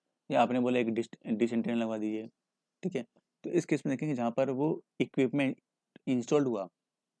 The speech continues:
रेसिडेंट, तो वही क्या मानेंगे, place of supply, राइट। Then service है in relation to postpaid और प्रीपेड। देखिए पोस्टपेड में तो सीधा है, pro-,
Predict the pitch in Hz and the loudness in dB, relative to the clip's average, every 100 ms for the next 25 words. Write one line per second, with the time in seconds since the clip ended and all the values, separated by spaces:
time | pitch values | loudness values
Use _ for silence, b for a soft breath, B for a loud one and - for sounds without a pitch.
0 | _ 113 113 123 120 113 - _ _ _ | _ 0 0 0 0 -2 -6 _ _ _
1 | 135 113 127 147 139 131 135 120 110 104 | -2 0 0 0 -2 -2 -4 -4 -4 -4
2 | 92 87 85 _ _ _ _ _ _ _ | -6 -8 -12 _ _ _ _ _ _ _
3 | _ _ _ _ _ _ 127 123 117 _ | _ _ _ _ _ _ -6 -4 -6 _
4 | _ _ 127 139 160 - 123 135 143 135 | _ _ 0 2 2 0 0 0 0 0
5 | 131 113 123 160 - 127 113 135 131 - | -2 -2 -2 -2 0 -2 -2 -2 -2 -2
6 | 117 - 98 92 _ _ _ _ _ _ | -4 -2 -6 -10 _ _ _ _ _ _
7 | _ - 143 170 139 120 147 139 143 135 | _ -2 0 2 0 0 0 0 0 -2
8 | 120 95 90 _ _ _ _ _ _ _ | -2 -2 -6 _ _ _ _ _ _ _
9 | 120 | -2